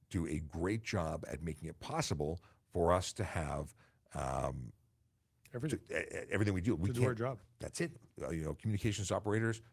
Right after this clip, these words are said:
Speaker 1: tell us where to go, sometimes m-, nicer than, than other times.
Speaker 2: <laughs>
Speaker 1: But the, but the, at the end of the day, if they weren't there, we would have a, a very difficult job.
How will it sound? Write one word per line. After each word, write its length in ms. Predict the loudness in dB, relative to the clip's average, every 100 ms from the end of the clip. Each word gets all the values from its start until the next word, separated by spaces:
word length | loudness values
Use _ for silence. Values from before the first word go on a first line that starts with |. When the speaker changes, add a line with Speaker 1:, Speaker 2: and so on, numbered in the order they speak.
| -2
Speaker 1:
tell 160 | 2 2
us 120 | 2
where 100 | 2
to 60 | 4
go, 160 | 2 0
sometimes 400 | -2 0 -2 -4
m-, 80 | -8 _
nicer 300 | -6 -4 -2
than, 220 | -2 -6 -8
than 140 | -6 0
other 140 | 2
times. 220 | 2 -2 -6 -10
Speaker 2:
<laughs> 180 | -4 2
Speaker 1:
But 120 | 6
the, 120 | 4
but 260 | 6 2 2 -4
the, 140 | -4
at 80 | 0
the 180 | 2 4
end 100 | 4
of 40 | 4
the 60 |
day, 120 | 2 0
if 80 |
they 80 | 0
weren't 280 | 0 0 0
there, 220 | 0 0 0
we 180 | -2
would 140 | -2 -2
have 120 | -4
a, 80 | -8 -6
a 60 |
very 200 | -4 -2 -2
difficult 300 | -4 -6 -6
job. 220 | -6